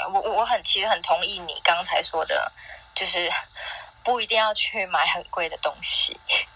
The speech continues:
<laughs> 就是我觉得有，我觉得他那个核心的精神才是最重要的，就是你一味的去买太多这种昂贵的东西，但是没有真正落实到精神，这样也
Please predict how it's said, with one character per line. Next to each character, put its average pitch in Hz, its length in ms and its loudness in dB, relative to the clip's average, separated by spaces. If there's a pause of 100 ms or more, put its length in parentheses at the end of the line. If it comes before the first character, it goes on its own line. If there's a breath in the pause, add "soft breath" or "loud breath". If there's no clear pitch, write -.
(120)
<laughs> - 560 -2
就 254 100 0
是 240 240 2 (300)
我 196 160 0
觉 202 160 2
得 233 280 4 (1040)
有， 185 360 0 (140)
我 220 160 -6
觉 233 80 -4
得 269 80 2
他 294 180 2 (140)
那 262 140 -4
个 214 180 2
核 202 220 -2
心 233 180 -8
的 208 100 -2 (120)
精 196 280 -12
神 - 300 -2
才 175 160 -4
是 190 80 -8
最 180 180 -2
重 160 220 -6
要 - 200 0
的， - 100 -8
就 - 180 -10
是 208 180 0 (460 loud breath)
你 - 220 -10
一 202 180 -6
味 214 180 2
的 190 140 2
去 202 160 -4
买 165 460 -4
太 185 260 4
多 175 220 -6
这 175 120 -14
种 156 200 0
昂 135 260 2
贵 160 220 -2
的 - 200 -2
东 139 220 -2
西， - 320 -10 (340)
但 190 200 4
是 180 260 -6 (300 loud breath)
没 180 100 0
有 180 140 2
真 175 180 -4
正 170 160 -2
落 170 140 -2
实 - 120 -14
到 160 200 2
精 151 200 -8
神， - 280 -4
这 214 80 4
样 202 100 6
也 160 180 -4